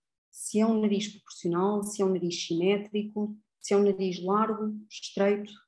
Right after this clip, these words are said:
longo, curto. Ah, se tem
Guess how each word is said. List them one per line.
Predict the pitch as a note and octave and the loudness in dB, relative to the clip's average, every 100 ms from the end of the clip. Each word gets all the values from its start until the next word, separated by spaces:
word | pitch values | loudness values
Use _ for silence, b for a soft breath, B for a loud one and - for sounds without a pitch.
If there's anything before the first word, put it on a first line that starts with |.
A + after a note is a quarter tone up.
| _ | _
longo, | F#3 F#3+ G#3 G#3 G#3 G#3+ - _ | 0 4 4 4 2 -6 -16 _
curto. | G#3+ A3 G#3+ G#3+ A3+ A3 - _ _ _ _ _ | 2 4 2 -2 -6 -10 -16 _ _ _ _ _
Ah, | - G#3 G#3 | 0 0 0
se | G#3+ - C#4 | -2 -4 -2
tem | B3+ | 0